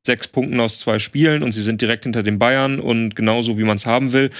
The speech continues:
Aber wenn man sieht, wie sie die sechs Punkte sich geholt haben, dann hätt's schlechter nicht laufen können. Also, äh,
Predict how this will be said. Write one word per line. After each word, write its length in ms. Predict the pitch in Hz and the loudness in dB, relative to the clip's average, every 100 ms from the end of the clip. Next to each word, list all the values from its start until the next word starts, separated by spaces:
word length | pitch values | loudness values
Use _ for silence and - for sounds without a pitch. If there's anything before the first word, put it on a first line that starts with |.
| - - - | -10 -12 -8
Aber 400 | - 113 110 110 | -2 -2 0 0
wenn 440 | 101 104 110 113 113 | -2 -6 -4 -2 0
man 260 | 117 110 | 0 -2
sieht, 420 | 104 107 127 117 117 | -4 -4 -6 -4 0
wie 140 | 147 | 0
sie 160 | 147 135 | 0 0
die 260 | 131 131 | 2 2
sechs 240 | 120 123 - | 2 -2 -2
Punkte 280 | - 127 120 | -4 -2 -2
sich 160 | 110 | -4
geholt 260 | 117 117 127 | -2 0 2
haben, 220 | 127 113 | 0 2
dann 100 | 113 | 0
hätt's 260 | 123 117 - | -2 -4 -2
schlechter 280 | 117 107 | -4 -2
nicht 160 | 107 101 | -4 0
laufen 240 | 110 107 | -2 -2
können. 240 | 92 92 92 | -4 -4 -2
Also, 380 | 110 98 104 101 - - - | -2 0 0 -2 -8 -16 -6
äh, 220 | - 139 | -2 -2